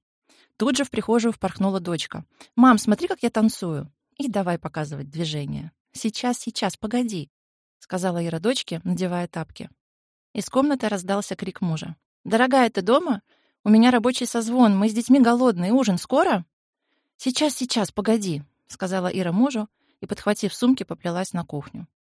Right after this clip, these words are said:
Потом она готовила ужин, покормила всех по очереди, перемыла посуду, искупала, уложила детей, присела на минутку отдохнуть и увидела три пропущенных от начальника. Она оперативно набрала шефа, мол, что случилось, Иван Петрович?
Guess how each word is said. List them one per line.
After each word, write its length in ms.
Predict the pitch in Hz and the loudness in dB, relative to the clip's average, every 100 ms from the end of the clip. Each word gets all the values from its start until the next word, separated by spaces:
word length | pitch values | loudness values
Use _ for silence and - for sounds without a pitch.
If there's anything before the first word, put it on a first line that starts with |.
| _ _ _ _ _ _ - | _ _ _ _ _ _ -8
Потом 260 | 269 294 | 2 6
она 120 | 226 175 | 6 4
готовила 400 | 170 175 175 175 | -2 -4 -2 0
ужин, 440 | 240 247 226 226 _ | 0 0 0 -2 _
покормила 520 | - - 185 220 254 | -6 -2 2 4 4
всех 280 | 233 - 220 | 2 -4 -4
по 80 | 220 | -2
очереди, 560 | 214 214 202 190 190 196 | -2 -4 -6 -8 -8 -8
перемыла 360 | - 233 330 196 | -2 -2 0 -4
посуду, 540 | 170 160 226 254 226 - _ _ _ - | -4 -6 -4 -4 -4 -10 _ _ _ -10
искупала, 540 | 165 - - 262 247 | -8 -6 0 2 2
уложила 440 | 180 180 214 226 | 0 0 0 -2
детей, 480 | 160 160 - 220 233 - _ | -4 -8 -6 -4 -4 -8 _
присела 400 | - - - 285 | -10 -6 -2 0
на 80 | 208 | 2
минутку 360 | 180 180 - 180 | 2 -2 -4 -8
отдохнуть 580 | 175 180 - 262 - - _ _ _ _ - | -4 -4 2 2 2 -14 _ _ _ _ -4
и 80 | 330 | 0
увидела 400 | 214 240 247 240 | 0 0 -2 -2
три 220 | 185 220 | -6 -6
пропущенных 680 | 220 202 175 - 196 196 - | -6 -6 -6 -6 -6 -6 -10
от 140 | - 202 | -6 -4
начальника. 580 | 202 165 151 156 - - _ _ _ _ _ _ - | -4 -6 -8 -10 -14 -20 _ _ _ _ _ _ 2
Она 160 | 285 | 2
оперативно 500 | 294 226 220 233 208 | 2 0 0 0 2
набрала 360 | 190 175 180 185 | 2 0 -2 0
шефа, 320 | - 269 233 | 0 2 4
мол, 160 | 202 190 | 2 2
что 180 | - | -2
случилось, 560 | 240 226 220 226 170 - | -2 -2 -4 -2 -4 0
Иван 160 | 214 214 | 0 0
Петрович? 460 | - 160 151 - | -4 -10 -10 -14